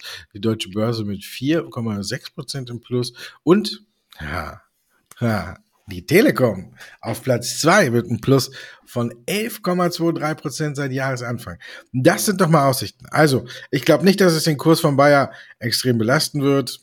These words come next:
Ich glaub, da muss man einfach durch und weiter. Und vor allen Dingen, ja, wie es so schön heißt, ne, Gewinne laufen lassen. Und das ist, glaub ich, die Kunst dieses Jahr. Und wenn man <laughs> schon mal eine Aktie hat, wo man die Gewinne zumindest in diesem Jahr laufen lassen kann,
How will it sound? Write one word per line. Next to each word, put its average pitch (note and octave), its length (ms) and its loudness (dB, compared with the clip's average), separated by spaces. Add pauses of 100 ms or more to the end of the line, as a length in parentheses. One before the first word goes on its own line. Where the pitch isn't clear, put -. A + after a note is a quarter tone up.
(160)
Ich - 160 -10
glaub, A2 220 -2
da G#2+ 100 -4
muss G2+ 200 -6
man G#2 100 -2
einfach F#2 240 -10
durch A#2 360 0
und G2 200 -12 (100)
weiter. E2+ 360 -10 (100)
Und F#2+ 420 -14
vor - 220 -10
allen G#2 140 -2
Dingen, A#2 260 -4 (280)
ja, F#2+ 200 -2 (160)
wie G#2+ 80 -10
es - 100 -4
so A#2 140 -2
schön B2+ 240 -2
heißt, C3+ 220 -4
ne, C#3 120 -8
Gewinne C3 300 -2
laufen C#3+ 340 -2
lassen. G2 240 -10
Und - 140 -12
das D#3 140 -4
ist, G#3+ 100 -6
glaub E3 200 -2
ich, D3 60 -8
die D3+ 120 -10
Kunst G3 340 -2
dieses G#2 280 -8
Jahr. F2 180 -8 (320)
Und G#2 100 -8
wenn C3 100 2
man E3 140 4
<laughs> - 0 -
schon - 180 0
mal A2+ 80 2
eine A#2+ 140 0
Aktie G#2+ 260 -8
hat, G2+ 180 -8
wo G2+ 60 -14
man G#2 140 -8
die F#2+ 100 -10
Gewinne G2+ 360 -6 (260)
zumindest G#2+ 600 -4
in F2 100 -6
diesem D#3 260 0
Jahr G#2 140 0
laufen F#2+ 320 -6
lassen G2 240 -10
kann, F#2+ 220 -10